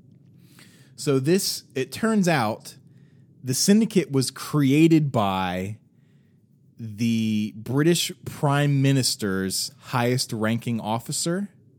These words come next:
as an experiment, right? They deemed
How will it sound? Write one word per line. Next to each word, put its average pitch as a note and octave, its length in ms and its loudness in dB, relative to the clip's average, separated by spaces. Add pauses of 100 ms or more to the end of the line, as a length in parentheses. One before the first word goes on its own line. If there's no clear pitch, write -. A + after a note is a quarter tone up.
(440)
as A#2 360 -2 (100)
an B2 120 -2
experiment, F#2 920 -4 (220)
right? G2+ 300 -4 (580)
They A#2+ 200 0
deemed F#3+ 760 2